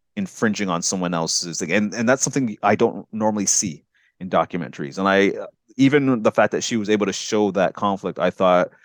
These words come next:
worked really well. So, uh, overall, I thought it was a good documentary. I did have a little quibble with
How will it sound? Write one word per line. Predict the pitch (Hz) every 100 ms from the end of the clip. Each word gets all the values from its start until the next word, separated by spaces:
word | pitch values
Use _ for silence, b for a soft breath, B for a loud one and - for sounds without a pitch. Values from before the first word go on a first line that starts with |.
| b _ _
worked | 95 95 85 -
really | 104 101 110 98 90
well. | 90 78 80
So, | - 92 87 - B B -
uh, | - -
overall, | 131 147 143 131
I |
thought | 123 120
it |
was | 113
a | 110
good | 104 117
documentary. | 107 107 101 95 95
I |
did | 107 156
have | 160 143 143 139 98 - _ _ _ 87
a |
little | 92 113 135 139
quibble | - 120 110 107 123 82 -
with | 101 95 _